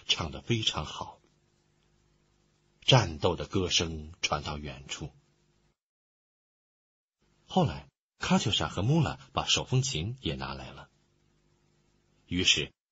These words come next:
那些深沉的男低音以及手风琴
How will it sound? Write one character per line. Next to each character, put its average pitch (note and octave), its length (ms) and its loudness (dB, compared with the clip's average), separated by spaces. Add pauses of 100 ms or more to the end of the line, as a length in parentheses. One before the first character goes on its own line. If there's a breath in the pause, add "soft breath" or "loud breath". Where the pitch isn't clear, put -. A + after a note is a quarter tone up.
那 A#2+ 100 8
些 G#2+ 160 4
深 C3+ 400 8
沉 F#2 160 0
的 E2 100 0
男 D2+ 240 -4
低 G#2 240 -2
音 A2 220 -2 (440)
以 A#2 140 6
及 C#3+ 160 6
手 E2 220 6
风 C#3 160 4
琴 G2 300 0